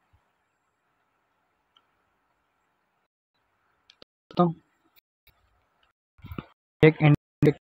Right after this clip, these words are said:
कोबरा है जिसे हम कहते हैं, कहीं कहीं पे पलटू और कहीं कहीं पे दोस्तों इस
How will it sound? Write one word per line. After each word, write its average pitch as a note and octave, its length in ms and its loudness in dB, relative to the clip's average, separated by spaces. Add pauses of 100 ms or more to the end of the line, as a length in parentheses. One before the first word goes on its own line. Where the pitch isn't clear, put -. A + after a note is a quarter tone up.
(240)
कोबरा D3 360 6
है D3+ 60 2 (300)
जिसे C3+ 220 -4 (260)
हम D#3+ 80 0
कहते C#3 320 0
हैं, D#3+ 140 0 (680)
कहीं D3 180 6
कहीं D#3+ 180 4
पे D#3+ 120 -2
पलटू D3 440 0 (1160)
और D3 440 6 (140)
कहीं D3+ 200 4
कहीं D#3+ 200 4
पे D#3+ 140 2
दोस्तों D#3 300 2
इस C#3+ 60 -4